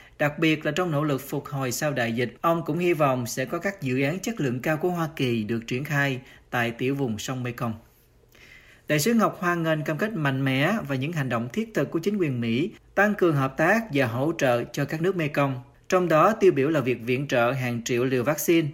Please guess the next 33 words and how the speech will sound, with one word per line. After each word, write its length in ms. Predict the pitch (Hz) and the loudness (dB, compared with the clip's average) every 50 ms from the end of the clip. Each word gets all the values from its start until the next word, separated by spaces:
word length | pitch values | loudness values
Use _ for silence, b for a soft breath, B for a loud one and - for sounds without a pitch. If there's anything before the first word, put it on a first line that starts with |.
| - - | -8 -4
cùng 480 | - 143 139 131 135 131 131 127 127 | -2 0 0 0 0 -2 -2 -2 -2
nhiều 220 | 131 131 131 131 131 | 0 0 0 0 0
trang 180 | 127 165 165 | 0 0 0
thiết 120 | 160 202 185 | 0 0 0
bị 120 | 139 120 | 0 0
y 100 | 135 147 | 0 -2
tế 300 | 143 - 139 131 139 180 | -2 -2 -2 -2 0 -2
phòng 280 | 185 - 147 120 113 110 | -2 -4 -4 -4 -4 -4
chống 240 | - 127 135 170 180 | -4 -4 -4 -4 -4
đại 120 | 165 139 | -4 -4
dịch 120 | 120 120 117 - | -4 -4 -6 -6
covid 260 | - 135 127 165 170 - | -6 -4 -4 -4 -4 -4
mười 120 | 123 110 | -4 -6
chín, 320 | 98 - 131 127 147 185 226 B B B B B B - | -4 -2 -2 -2 -2 -4 -6 B B B B B B -8
theo 180 | - 143 139 | -4 -2 -2
trang 260 | 135 - 143 135 131 | -2 -2 -2 -2 -2
Lao 160 | 127 135 135 127 | -2 -2 -2 -2
Động. 280 | 113 107 110 107 104 - - _ B B B B B B B B B B B _ | 0 -2 -2 -2 -4 -6 -10 _ B B B B B B B B B B B _
Truyền 140 | - 190 190 | 2 2 4
thông 120 | 220 233 | 4 4
Việt 160 | 196 170 160 | 4 2 2
Nam 200 | 190 190 196 196 | 2 0 -2 0
dẫn 160 | 180 170 185 202 | 0 0 0 2
lời 260 | 190 165 143 131 123 131 | 2 4 4 2 2 0
trợ 100 | 135 131 | 0 0
lý 120 | 135 170 | 0 0
Ngoại 220 | 180 156 131 120 | 0 0 -2 -2
trưởng 300 | 117 - 127 127 147 135 | -2 -2 -2 -2 -2 -2
Mỹ 260 | 123 120 117 127 156 165 143 | -2 -2 -2 -2 -2 -2 -2
Daniel 360 | 147 135 139 135 135 135 127 | -2 -2 0 -2 -2 -4 -4
Brittenring 600 | 117 175 - - - 151 139 135 143 147 147 143 | -4 -4 -4 -4 -4 -4 -2 0 0 0 0 -2
cho 160 | - - 143 139 | -2 -2 -2 0
biết, 340 | 147 165 214 269 269 B | 2 2 2 2 -2 B